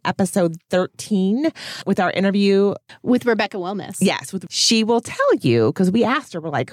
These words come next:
Speaker 1: "We're so sore after running." She's like, "Foam rolling." She's like, "We're, we're keep popping Advil." She's like, "Foam rolling." So <laughs>
Speaker 2: Right.
Speaker 1: take it from a, um, colle-, collegiate cross-country coach, uh, Olympic qualifier.
Speaker 2: Yes.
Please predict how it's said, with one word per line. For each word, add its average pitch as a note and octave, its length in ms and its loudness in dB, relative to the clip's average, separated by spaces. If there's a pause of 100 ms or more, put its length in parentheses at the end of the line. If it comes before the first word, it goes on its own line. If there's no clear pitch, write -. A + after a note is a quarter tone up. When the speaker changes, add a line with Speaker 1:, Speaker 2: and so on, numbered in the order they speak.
(120)
Speaker 1:
"We're E4 300 2
so E4 320 0
sore D4 420 2
after A#3+ 320 -4
running." A#3+ 360 -6
She's F#3+ 200 -4
like, E3 180 -2 (480)
"Foam G3 240 0
rolling." D3+ 520 0
She's F3+ 160 2
like, F3+ 140 0
"We're, G#3 180 0 (300)
we're C#4+ 120 2
keep F#4+ 320 -2
popping E4+ 400 0
Advil." E4+ 300 0
She's - 100 -12
like, G3 200 -6
"Foam A3+ 200 0
rolling." D3+ 400 0 (280)
So A#3 340 2 (320)
<laughs> - 320 -20
Speaker 2:
Right. E3+ 340 0 (200)
Speaker 1:
take D#4+ 160 2
it - 120 -2
from A#3 480 0
a, F3+ 560 2
um, D#3+ 460 0 (100)
colle-, A3+ 460 2
collegiate C4+ 540 0 (220)
cross-country A#3+ 840 -2
coach, - 580 0 (540)
uh, C#3+ 220 2
Olympic F#3 360 0
qualifier. F3+ 800 0
Speaker 2:
Yes. F#3 520 0